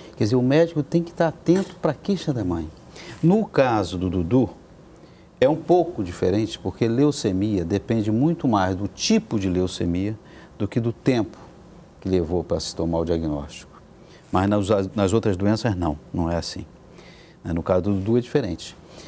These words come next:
Mas, de qualquer forma, você repara que demorou muito tempo. Ela com uma queixa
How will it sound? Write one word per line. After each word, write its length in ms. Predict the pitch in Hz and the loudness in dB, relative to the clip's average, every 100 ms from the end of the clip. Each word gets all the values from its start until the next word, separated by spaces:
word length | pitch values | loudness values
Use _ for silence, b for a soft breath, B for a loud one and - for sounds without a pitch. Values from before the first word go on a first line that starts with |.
| B - - - | B -20 -20 0
Mas, 180 | 104 107 | 0 2
de 80 | 117 | 2
qualquer 260 | 135 - | 0 0
forma, 340 | 131 156 165 175 | 0 2 2 0
você 120 | 190 | 0
repara 420 | 156 - 139 185 | 0 0 0 0
que 100 | 165 | 0
demorou 340 | 139 135 151 214 | 2 4 4 2
muito 260 | 247 - | 0 -2
tempo. 400 | - 190 285 - - - - - b b b b - | 0 2 0 -4 -20 -20 -20 -20 b b b b 0
Ela 220 | 156 190 | 2 2
com 140 | 190 | 0
uma 120 | 208 | -2
queixa 600 | - - 214 214 - 127 | 0 2 2 0 -4 -6